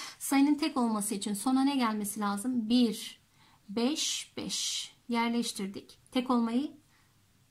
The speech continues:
şartını gerçekleştirdik. Burada kaç tane sayı var?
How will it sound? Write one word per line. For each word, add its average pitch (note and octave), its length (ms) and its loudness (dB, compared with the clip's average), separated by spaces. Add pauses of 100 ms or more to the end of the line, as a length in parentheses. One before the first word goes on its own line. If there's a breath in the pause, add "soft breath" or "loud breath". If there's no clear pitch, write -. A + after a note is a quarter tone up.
şartını B3 540 0
gerçekleştirdik. G#3 1080 -4 (180)
Burada C4 220 -2
kaç C#4+ 420 -2
tane G#3 240 -2
sayı G#3+ 280 -6
var? D4+ 160 -4